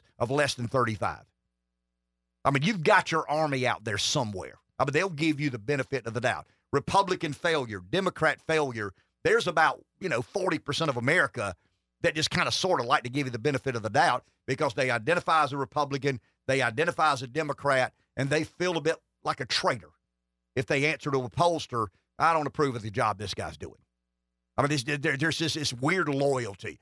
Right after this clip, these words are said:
"I'm a Republican. I ain't turning my back on my guy. He sucks, but I'm not turning my, I'm not gonna tell this pollster that he sucks." Take a break. Back in a few. Eight four three, six six one,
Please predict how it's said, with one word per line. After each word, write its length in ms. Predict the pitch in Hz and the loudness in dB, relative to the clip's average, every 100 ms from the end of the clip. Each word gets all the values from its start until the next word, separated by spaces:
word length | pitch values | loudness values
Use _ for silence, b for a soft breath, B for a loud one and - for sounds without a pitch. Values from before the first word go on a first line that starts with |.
| _ - | _ -6
"I'm 140 | 123 156 | -2 0
a 40 | |
Republican. 520 | 143 - 135 127 131 | 0 2 0 0 -4
I 100 | 131 | -4
ain't 80 | 123 | -2
turning 180 | 123 110 | -2 -2
my 80 | 101 | -2
back 260 | 95 92 | -2 -2
on 120 | 98 | -6
my 140 | 92 82 | -6 -10
guy. 220 | 80 55 - | -12 -16 -4
He 80 | 135 | -2
sucks, 360 | - 131 - | 0 0 -2
but 120 | - | -10
I'm 100 | 87 | -8
not 140 | 104 - | -8 -8
turning 240 | 95 92 | -8 -6
my, 100 | 90 - b | -6 -8 b
I'm 100 | - | 2
not 140 | 180 - | 4 2
gonna 100 | 160 | 0
tell 160 | 156 | -2
this 160 | 131 113 | -2 -4
pollster 520 | - 139 104 - - _ _ _ _ - | -2 -2 -2 -10 -18 _ _ _ _ -2
that 100 | 101 | 0
he 60 | |
sucks." 420 | 101 - - - - | 0 -2 -6 -16 0
Take 180 | 180 196 | 0 2
a 60 | |
break. 300 | 135 143 127 - _ _ - | 2 2 2 -4 _ _ 0
Back 220 | 131 127 | 0 0
in 40 | |
a 40 | 113 | -6
few. 180 | 101 - _ _ _ _ - | -8 -12 _ _ _ _ -2
Eight 160 | 175 | 0
four 140 | - 170 | 0 0
three, 300 | 151 175 147 | 2 2 2
six 320 | - 185 - | 0 -2 -2
six 280 | 185 - - | -2 -2 -2
one, 460 | 165 175 131 117 | 0 2 0 -2